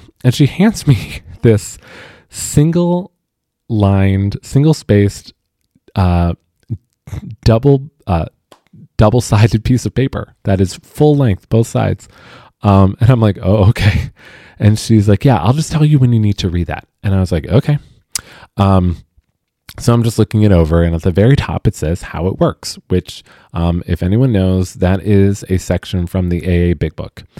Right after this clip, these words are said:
And, um, so, so the meeting starts, and everyone's going around, and one person says, so-, uh, reads,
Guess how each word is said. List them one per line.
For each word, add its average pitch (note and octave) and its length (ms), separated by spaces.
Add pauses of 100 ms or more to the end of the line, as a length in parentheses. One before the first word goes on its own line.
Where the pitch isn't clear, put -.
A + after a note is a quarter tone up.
(380)
And, F2 480
um, E2 480 (720)
so, G#2 400 (1500)
so - 200
the G#2 80
meeting A#2+ 260
starts, - 580 (240)
and F2+ 640
everyone's G2+ 420
going G#2+ 220
around, F2+ 420
and F2 260 (180)
one F#2 300
person G2 400
says, F2 320
so-, - 260
uh, G2 120 (300)
reads, F#2 360